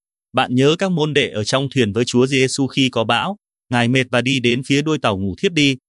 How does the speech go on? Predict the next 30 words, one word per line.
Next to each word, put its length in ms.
Thình 200
lình, 240
một 160
cơn 220
bão 180
nổi 160
lên 340
và 120
nước 160
bắt 180
đầu 200
tràn 260
vào 120
thuyền. 300
Họ 200
tưởng 180
mình 160
sắp 220
chết 200
đuối. 260
Các 140
môn 220
đồ 220
kinh 160
hãi 200
đánh 160
thức 180
Ngài 200
và 100
nói, 320